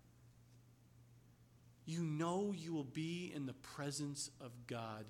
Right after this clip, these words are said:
when he decides it's your time.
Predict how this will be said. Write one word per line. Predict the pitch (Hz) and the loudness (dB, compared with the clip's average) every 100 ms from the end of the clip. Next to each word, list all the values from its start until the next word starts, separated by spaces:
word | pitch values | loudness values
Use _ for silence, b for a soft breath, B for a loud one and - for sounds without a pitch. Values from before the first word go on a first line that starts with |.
| - B B B - - - - - - - | -12 B B B -20 -20 -20 -20 -20 -20 -12
when | 110 | -8
he | 117 110 | -6 -4
decides | 110 - 98 92 - - - - - - - - - - | -2 -2 -4 -10 -2 -2 -2 -12 -20 -20 -20 -20 -20 -16
it's | 104 - | -10 -8
your | 104 | -8
time. | - - | -8 -10